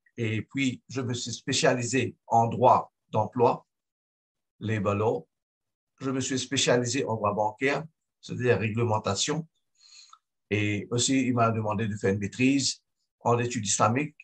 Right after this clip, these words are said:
Et le thème, c'était comment développer la loi familiale islamique sous une constitution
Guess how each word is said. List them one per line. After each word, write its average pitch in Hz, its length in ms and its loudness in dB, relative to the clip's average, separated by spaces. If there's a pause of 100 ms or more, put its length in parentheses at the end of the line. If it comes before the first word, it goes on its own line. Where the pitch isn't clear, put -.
(100)
Et 107 280 -2 (340)
le 120 120 -4
thème, 147 280 4
c'était 135 360 -2
comment 160 500 4 (120)
développer 127 800 0 (600)
la 113 240 2
loi 123 320 6
familiale 131 580 0
islamique 123 540 -6 (480)
sous 160 440 -2
une 139 160 -4
constitution 131 1120 -2